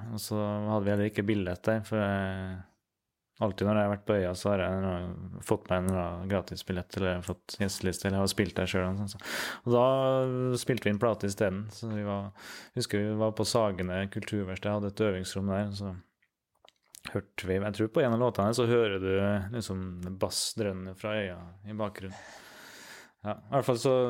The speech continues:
det er en sånn, sånn som jeg husker tilbake på den, den, eh, sånn vi lagde låtene og sånn, så satt vi bare og impro-,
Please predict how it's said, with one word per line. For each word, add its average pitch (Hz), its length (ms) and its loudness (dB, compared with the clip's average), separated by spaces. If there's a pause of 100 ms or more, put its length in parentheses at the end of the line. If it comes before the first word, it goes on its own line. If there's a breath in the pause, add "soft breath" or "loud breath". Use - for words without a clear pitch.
(1300)
det 113 80 0
er 120 140 4
en 123 100 0
sånn, 110 200 0 (1500 soft breath)
sånn 113 80 -6
som 120 140 0
jeg 123 80 4
husker 104 180 -2
tilbake 104 480 2
på 120 100 0
den, 110 140 0 (200)
den, 104 260 0
eh, 98 640 -2 (260)
sånn 101 160 0
vi - 80 2
lagde 98 400 0
låtene 98 400 0
og 95 80 -2
sånn, 110 160 -2
så 107 160 2 (320)
satt 104 260 -2
vi 98 60 -4
bare 95 300 0
og - 180 -10
impro-, 98 460 -6